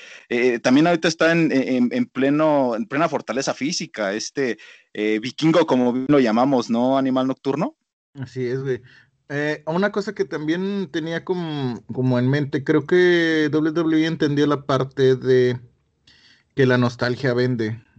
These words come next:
Speaker 2: Por eso fue que lo, lo probaron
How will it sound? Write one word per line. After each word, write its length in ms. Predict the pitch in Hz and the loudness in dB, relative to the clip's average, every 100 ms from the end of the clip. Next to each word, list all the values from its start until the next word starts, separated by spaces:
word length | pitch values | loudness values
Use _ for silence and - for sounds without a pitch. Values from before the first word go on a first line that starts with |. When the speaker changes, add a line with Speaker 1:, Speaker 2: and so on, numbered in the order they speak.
| - _ | -20 _
Speaker 2:
Por 180 | 117 - | -4 -2
eso 240 | 127 135 | -2 -2
fue 300 | 135 139 135 | -2 0 0
que 500 | 139 135 131 120 113 - - - _ | 0 4 4 2 -2 -8 -20 -20 _
lo, 320 | - 120 120 123 | -8 0 2 2
lo 520 | 120 117 117 113 107 | 2 4 4 2 0
probaron 720 | 135 131 139 147 151 147 135 | 4 6 6 6 4 2 -6